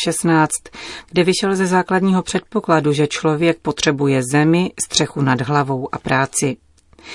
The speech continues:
Žádná ekonomická tranzice ani ekologický přechod od fosilních paliv k obnovitelným zdrojům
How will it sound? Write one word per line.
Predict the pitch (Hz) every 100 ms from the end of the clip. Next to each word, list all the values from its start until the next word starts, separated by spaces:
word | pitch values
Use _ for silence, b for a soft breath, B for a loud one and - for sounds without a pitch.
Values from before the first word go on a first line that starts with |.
| B B B
Žádná | 185 185 175 143 135
ekonomická | 147 - 147 143 147 - 147
tranzice | - 151 151 143 151 - 165 170 -
ani | 151 135 127
ekologický | 139 - 147 135 147 - 147
přechod | - 165 - 147
od | -
fosilních | - 151 - 147 143
paliv | - 151 156 -
k |
obnovitelným | 135 139 143 147 151 143 139
zdrojům | 135 151 156 160 156